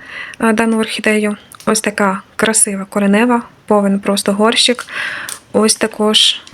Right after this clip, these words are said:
ось такий велик-, велетенський просто кущик. Ну, одним словом, все, як я люблю. Дивіться, також листочок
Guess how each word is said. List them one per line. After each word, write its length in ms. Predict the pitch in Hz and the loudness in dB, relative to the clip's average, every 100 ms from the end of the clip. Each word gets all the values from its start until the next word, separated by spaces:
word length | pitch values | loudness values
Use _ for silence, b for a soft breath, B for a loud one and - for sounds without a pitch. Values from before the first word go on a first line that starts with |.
| - | -4
ось 140 | 208 | -2
такий 240 | - 208 214 | 0 0 0
велик-, 360 | 208 208 220 - | 2 2 0 -2
велетенський 760 | 202 220 233 - 233 240 - 220 | 0 2 2 2 2 2 2 0
просто 420 | - 214 240 220 | 2 2 2 -2
кущик. 580 | 220 247 277 220 202 - _ _ _ _ 220 | 2 2 4 0 -2 -14 _ _ _ _ 2
Ну, 240 | 226 254 - - - | 2 2 -2 -20 -4
одним 260 | - 208 220 | 0 2 2
словом, 340 | - 214 208 | 4 4 4
все, 220 | 220 - 208 | 2 2 0
як 180 | 202 | 2
я 80 | 214 | 0
люблю. 280 | 202 202 233 | 0 2 2
Дивіться, 340 | 233 208 208 | 2 0 0
також 340 | 208 - 202 - | -4 -2 -2 0
листочок 560 | 202 - 208 202 202 | 0 0 0 0 -4